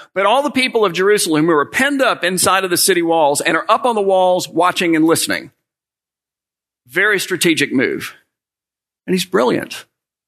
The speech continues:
He just begins to lay out his argument. But you know what his closing argument is? He says, "Guys,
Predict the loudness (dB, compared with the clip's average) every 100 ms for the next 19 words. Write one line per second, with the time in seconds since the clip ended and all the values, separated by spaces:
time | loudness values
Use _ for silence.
0 | _ -6 -2 -2 -2 -2 0 0 0 2
1 | 2 0 0 0 0 0 -2 -2 -2 0
2 | 0 -2 -2 -2 0 0 0 -2 -4 -2
3 | -4 -6 -12 _ _ _ _ _ _ _
4 | -6 -2 -2 -2 -2 -4 -8